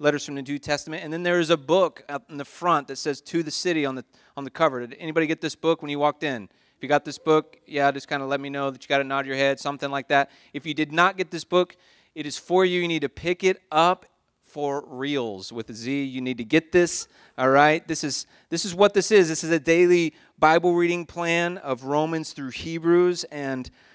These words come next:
uh, it's gonna be really, really fun. It's a beautifully designed book with a daily reading plan, um, of Romans through Hebrews. And, uh, uh, so let me just quickly mention why all this To the City language. Well, first of all,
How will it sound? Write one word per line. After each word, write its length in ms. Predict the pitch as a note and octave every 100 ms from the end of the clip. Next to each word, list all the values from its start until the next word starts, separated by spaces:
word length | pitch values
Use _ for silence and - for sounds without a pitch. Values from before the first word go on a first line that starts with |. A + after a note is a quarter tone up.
| _
uh, 260 | C#3 C3 C3+
it's 180 | E3 -
gonna 220 | - F#3+
be 100 | F3
really, 460 | D3+ C#3+ D#3+ D#3 D3
really 200 | D3 C#3+
fun. 280 | - C#3 C3
It's 100 | B2+
a 40 |
beautifully 480 | A#2+ D3+ D3+ D#3+ C#3+
designed 380 | C3+ C#3+ C#3 C3
book 260 | C#3 C3+
with 100 | A#2+
a 20 | A2+
daily 320 | C3+ C#3 C3+
reading 300 | C3 C3+ B2+
plan, 420 | C#3 C3 C3 B2 _ - - _ -
um, 420 | B2 A#2+ A#2+ A#2+ -
of 220 | B2+ A#2+
Romans 480 | C3 C3+ C3 A#2+ - -
through 200 | C3+ B2
Hebrews. 760 | - C#3 B2+ B2+ B2+ A#2+ - _ _ _ _
And, 340 | B2+ B2 A#2+ A#2+
uh, 240 | A#2+ B2+ -
uh, 120 | D#3
so 140 | D#3+ G3+
let 80 | A3
me 80 |
just 160 | G3+ -
quickly 300 | A3 G#3+ F#3+
mention 320 | F3+ E3+ D3
why 260 | C#3 F3 G3
all 120 | F#3+
this 160 | F3+ -
To 140 | G3
the 80 | E3
City 260 | - F3 D#3+
language. 520 | D3+ D3+ B2 G#2 -
Well, 120 | C#3
first 300 | - G#3 G3
of 80 | F3+
all, 260 | E3+ F3